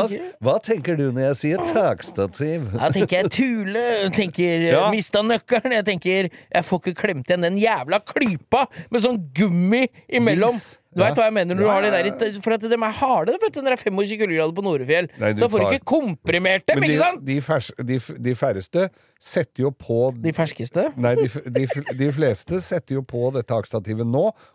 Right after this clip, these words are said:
Speaker 1: Ja.
Speaker 2: tar, eh, av rett etter syttende mai.
Speaker 1: Det er dem som ikke er så opptatt av om det koster nitten eller syvogtyve kroner literen, som kjører med <laughs> takstativ hele vinteren.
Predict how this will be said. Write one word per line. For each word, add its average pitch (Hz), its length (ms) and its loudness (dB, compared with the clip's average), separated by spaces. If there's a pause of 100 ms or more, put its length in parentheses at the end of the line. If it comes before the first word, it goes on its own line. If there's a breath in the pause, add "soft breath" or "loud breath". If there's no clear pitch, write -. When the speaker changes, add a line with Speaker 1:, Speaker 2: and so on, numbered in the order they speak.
Speaker 1:
Ja. 175 40 0
Speaker 2:
tar, 123 320 2
eh, 101 300 -2 (380)
av 117 240 2
rett 110 280 -2
etter 104 220 -4
syttende 101 300 -4
mai. - 20 -2
Speaker 1:
Det 156 100 4
er 190 60 2
dem 165 100 2
som 190 140 -2
ikke 175 160 0
er 160 80 -2
så 165 100 2
opptatt 165 360 -2
av 160 260 2
om 165 60 -6
det 160 180 0
koster 165 240 -4
nitten 165 340 -6
eller 151 140 0
syvogtyve 143 560 -2
kroner 151 240 2
literen, 151 300 0
som 185 100 -2
kjører 175 260 0
med 180 160 2
<laughs> 143 60 -10
takstativ 160 420 -4
hele 160 220 2
vinteren. 170 320 -4